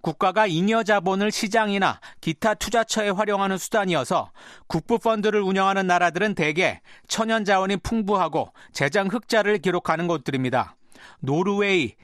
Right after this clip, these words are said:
중국, 사우디아라비아, 싱가포르 등지에서 적극적으로 운영돼 왔습니다. 반면 미국은 막대한 재정 적자를 내고 있습니다.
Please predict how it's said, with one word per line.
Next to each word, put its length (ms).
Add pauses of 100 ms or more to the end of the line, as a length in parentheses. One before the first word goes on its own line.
중국, 500 (160)
사우디아라비아, 1080 (180)
싱가포르 600
등지에서 460
적극적으로 680
운영돼 340
왔습니다. 580 (680)
반면 380
미국은 420
막대한 640
재정 380
적자를 420
내고 220
있습니다. 520